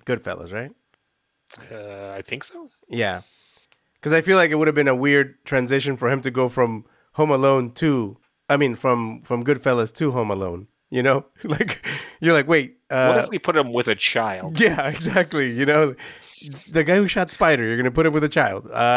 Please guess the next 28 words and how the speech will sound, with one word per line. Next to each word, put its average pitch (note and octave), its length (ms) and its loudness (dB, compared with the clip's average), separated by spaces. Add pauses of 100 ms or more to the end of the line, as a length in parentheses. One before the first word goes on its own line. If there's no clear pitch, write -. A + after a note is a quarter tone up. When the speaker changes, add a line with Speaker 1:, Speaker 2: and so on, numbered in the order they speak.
Speaker 1:
I B2+ 40 2
don't C3 120 0
think B2+ 140 -4
that's A#2+ 140 -4
gonna A2 220 -2
work. F#2+ 300 -6 (640)
But C3 160 4
I, C#3+ 220 2
I D3+ 60 -2
kinda F3+ 260 2
feel E3 140 -2
like C3+ 160 2
that C#3 180 4
has B2+ 240 0
to C#3+ 80 -10
go C3+ 140 0
that A#2 180 2
way. A#2 200 -2 (260)
But - 400 -2
De C#3 100 2
Niro D#3+ 420 4
had C3 160 0
already B2+ 220 -2
been A#2+ 220 -4
doing A#2+ 260 -2
some G#2+ 320 -8
good D3 240 4
acting, G#2+ 580 0